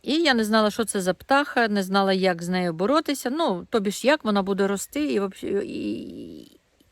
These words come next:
і що з цим буде. Дивіться. Почалося таке. Вони, перше, що ростуть в них, це лапи.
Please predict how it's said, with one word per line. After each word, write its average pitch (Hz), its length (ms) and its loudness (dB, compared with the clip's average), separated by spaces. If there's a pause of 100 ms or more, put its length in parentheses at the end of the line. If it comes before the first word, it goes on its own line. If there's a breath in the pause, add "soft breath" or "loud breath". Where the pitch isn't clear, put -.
(460)
і 226 80 -6
що 247 120 -2
з 233 60 -6
цим 220 200 -2
буде. 151 260 -4 (320)
Дивіться. 190 520 -6 (1300 loud breath)
Почалося 262 480 0
таке. 160 360 -6 (1040)
Вони, 240 540 2 (720)
перше, 262 340 2
що 220 220 2
ростуть 202 460 -2
в 262 100 -8
них, 262 380 -6
це - 180 -2
лапи. 190 500 0